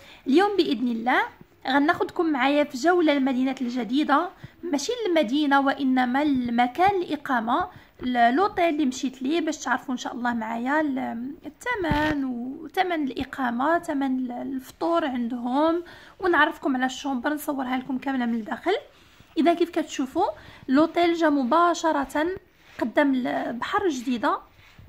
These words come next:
مباشرة كتطلع البحر على جميع ال-، الأشياء، يعني ما حتاش تركب ولا ال-، شي وسيلة تنقل. هو هذا اللي كتشوفوا معايا،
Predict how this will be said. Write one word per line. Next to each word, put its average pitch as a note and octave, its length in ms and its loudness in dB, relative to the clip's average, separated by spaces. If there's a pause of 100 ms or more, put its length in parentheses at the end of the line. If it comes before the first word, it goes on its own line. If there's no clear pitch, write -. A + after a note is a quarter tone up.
(560)
مباشرة D4+ 480 4
كتطلع D4 600 -6
البحر B3 500 -2
على B3+ 220 -2
جميع C#4+ 380 -2
ال-، B3+ 160 -6
الأشياء، C#4+ 640 -2
يعني C4+ 140 0
ما B3+ 100 -2
حتاش G#4+ 320 -4
تركب C#4 540 -2
ولا A#3+ 420 -6 (520)
ال-، A#3 480 -8
شي - 140 -2
وسيلة C4 360 -2
تنقل. C#4 640 -4 (1080)
هو C4 200 0
هذا C#4+ 200 0
اللي C4 120 0
كتشوفوا C4 380 -6
معايا، A#3+ 460 -2